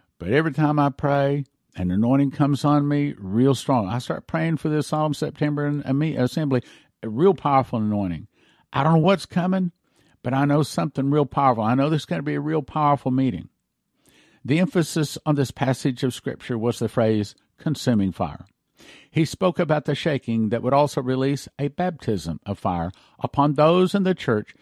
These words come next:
who are pursuing the Lord and seeking his purity in their lives. Isn't that the same thing Coverstone was told? Then a vision opened up in front of me, where I saw this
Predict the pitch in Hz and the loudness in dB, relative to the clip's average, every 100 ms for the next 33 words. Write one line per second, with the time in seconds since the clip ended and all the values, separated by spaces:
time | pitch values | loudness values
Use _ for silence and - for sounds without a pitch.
0 | _ - 135 123 - 135 - 170 170 196 | _ -2 0 0 -2 -4 -2 0 2 2
1 | 190 185 131 104 104 - 123 - 175 147 | 2 4 4 2 0 -4 -6 -2 -4 -2
2 | 120 110 - _ _ 202 190 - - 117 | 0 0 -2 _ _ 0 0 -4 -4 -2
3 | 95 - 104 110 110 110 95 76 - _ | -2 -4 -4 -2 0 0 -2 -6 -12 _
4 | _ _ _ - 123 131 135 - 123 123 | _ _ _ -2 -2 0 -4 -2 -4 -2
5 | 117 - 123 120 117 117 113 - 123 123 | -8 -4 -2 -2 -2 -4 -4 -6 -6 -6
6 | - 120 120 117 - 120 120 123 - _ | -6 -4 -4 -6 -6 -4 -4 -6 -12 _
7 | _ _ _ _ _ - - - - 127 | _ _ _ _ _ -20 -20 -20 -6 2
8 | 202 196 170 175 185 170 165 170 143 135 | 4 4 4 2 2 2 2 0 2 0
9 | - - 127 - 117 95 - 73 - _ | 0 -4 -4 -2 -4 -4 -8 -14 -18 _
10 | _ _ - 127 147 151 - 160 160 143 | _ _ -6 2 4 4 2 0 2 -2